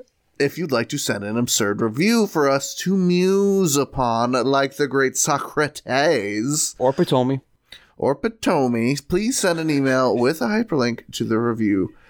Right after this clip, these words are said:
Speaker 1: of the review to reviewparty dot com at gmail dot com. Include your name or some kind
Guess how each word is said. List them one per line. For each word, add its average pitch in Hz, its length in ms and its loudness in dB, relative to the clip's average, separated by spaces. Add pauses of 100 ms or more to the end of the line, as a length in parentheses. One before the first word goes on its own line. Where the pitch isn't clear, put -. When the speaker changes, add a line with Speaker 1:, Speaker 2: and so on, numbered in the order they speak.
(100)
Speaker 1:
of 185 280 -2
the 160 100 -2
review 107 520 -4 (340)
to 139 440 0
reviewparty 104 920 -2 (200)
dot - 260 -4 (220)
com 113 320 0
at 120 200 -2
gmail 123 640 -2
dot 85 240 0
com. 50 420 -10
Include 135 600 -2 (260)
your 117 140 -2
name 120 360 2
or 120 180 2
some 214 220 -2
kind 392 200 2